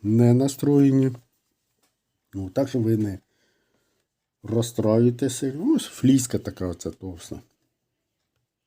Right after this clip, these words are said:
То якось отака фліска, наприклад, ось вона практично не тягнеться,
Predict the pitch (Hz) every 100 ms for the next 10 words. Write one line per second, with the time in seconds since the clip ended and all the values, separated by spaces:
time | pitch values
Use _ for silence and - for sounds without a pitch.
0 | _ _ _ - _ _ _ _ _ _
1 | _ _ 147 165 170 190 180 170 - 170
2 | 202 220 214 - 110 117 113 104 95 76
3 | 73 _ - 98 113 110 110 110 - 120
4 | 113 107 110 113 117 104 85 80 -